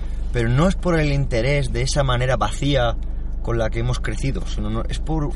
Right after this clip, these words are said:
un interés de la congruencia de lo que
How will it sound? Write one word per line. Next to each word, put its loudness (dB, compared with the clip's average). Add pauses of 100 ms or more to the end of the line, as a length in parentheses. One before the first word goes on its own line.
un 2
interés 2 (340)
de 0 (180)
la -2
congruencia 0
de 0
lo 0
que -2